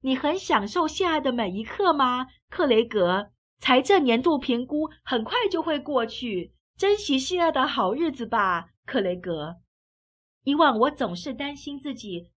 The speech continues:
不但没有把孩子照料好，而且也没有像其他母亲那样从中得到乐趣，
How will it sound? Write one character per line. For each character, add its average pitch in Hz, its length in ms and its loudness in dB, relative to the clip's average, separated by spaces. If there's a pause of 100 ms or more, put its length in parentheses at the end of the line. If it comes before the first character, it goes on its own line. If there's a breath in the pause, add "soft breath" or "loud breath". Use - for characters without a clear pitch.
不 269 160 -6
但 403 260 -4
没 247 140 -2
有 285 160 2
把 233 220 -2
孩 175 280 -4
子 240 140 -8
照 311 220 0
料 240 220 0
好， 147 380 -6 (300)
而 185 140 0
且 185 400 0 (200 soft breath)
也 220 140 0
没 262 180 0
有 381 160 0
像 240 260 -4
其 220 200 -8
他 233 180 -4
母 220 220 -4
亲 240 260 -6
那 233 140 -2
样 185 300 -6 (200 soft breath)
从 175 240 -6
中 220 240 -4
得 180 120 -6
到 170 160 -2
乐 247 200 -4
趣， - 440 -10